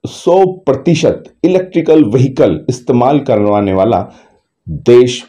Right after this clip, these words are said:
बनाना है। और ये तभी मुमकिन है जब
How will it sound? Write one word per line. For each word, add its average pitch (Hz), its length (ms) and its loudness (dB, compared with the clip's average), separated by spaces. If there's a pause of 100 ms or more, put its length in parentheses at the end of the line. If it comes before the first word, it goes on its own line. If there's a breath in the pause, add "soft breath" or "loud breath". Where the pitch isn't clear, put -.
बनाना 78 500 -4
है। 65 220 -16 (680)
और 143 180 4
ये 156 160 2 (260)
तभी 147 340 0
मुमकिन 143 540 0
है 107 520 -2
जब 95 460 -2